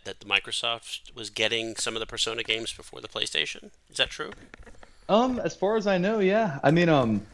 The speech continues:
Speaker 2: so I think the interesting point there is the fact that Persona three Portable is gonna be showing up on Xbox before it shows up on PlayStation. And that's kind of a weird thing to say because it's, you know, Persona three Portable and it's, it came from the P S P. But,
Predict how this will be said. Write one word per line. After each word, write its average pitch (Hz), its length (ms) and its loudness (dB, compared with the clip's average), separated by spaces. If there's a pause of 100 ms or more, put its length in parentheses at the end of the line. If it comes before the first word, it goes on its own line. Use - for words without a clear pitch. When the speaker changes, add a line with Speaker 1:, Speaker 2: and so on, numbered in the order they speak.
(120)
Speaker 2:
so 240 480 8
I 208 80 8
think 233 220 0
the 233 80 2
interesting 196 340 4
point 139 280 2
there 110 480 6 (320)
is 139 120 4
the 143 100 4
fact 156 260 6
that 151 80 -2
Persona 165 280 2
three 151 160 2
Portable 127 460 8
is 104 100 4
gonna 120 140 0
be 113 60 2
showing 117 240 4
up 110 120 6
on 117 60 4
Xbox 110 460 6
before 123 260 4
it 107 60 4
shows 113 200 2
up 110 160 6
on 104 120 2
PlayStation. 110 600 6
And 143 200 8 (160)
that's 240 200 6
kind 214 240 4
of 185 80 4
a 170 60 8
weird 160 240 6
thing 151 140 2
to 135 40 -2
say 190 280 6
because 131 240 4
it's, 127 180 -6
you 139 60 2
know, 107 100 4
Persona 113 340 0
three 104 140 0
Portable 107 380 6
and 107 80 6
it's, - 200 -2
it 120 180 -2
came 127 200 6
from 120 200 4
the 110 60 0
P 127 140 8
S 110 100 6
P. 107 360 6 (460)
But, 180 600 6